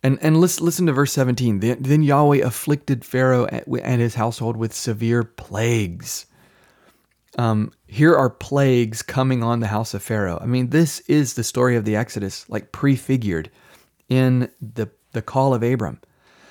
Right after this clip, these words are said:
This is just beautifully crafted and providentially wonderful, um, that, that, that this is happening right before our very eyes.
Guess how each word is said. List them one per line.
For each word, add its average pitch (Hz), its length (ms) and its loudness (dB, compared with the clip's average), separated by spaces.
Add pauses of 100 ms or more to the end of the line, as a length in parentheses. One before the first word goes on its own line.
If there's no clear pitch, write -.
(360)
This 127 220 -2
is 123 260 -6 (100)
just - 440 -8
beautifully 143 680 2
crafted 120 640 -2 (220)
and 113 280 -4
providentially 120 880 -2 (160)
wonderful, 139 640 2 (640)
um, 101 380 -6
that, 92 200 -8
that, 107 220 -6 (200)
that 113 220 -6
this 113 160 -4
is 113 140 -4
happening 110 420 -2
right 101 160 -4
before 110 300 -8
our 95 80 -6
very 92 280 -6
eyes. - 380 -12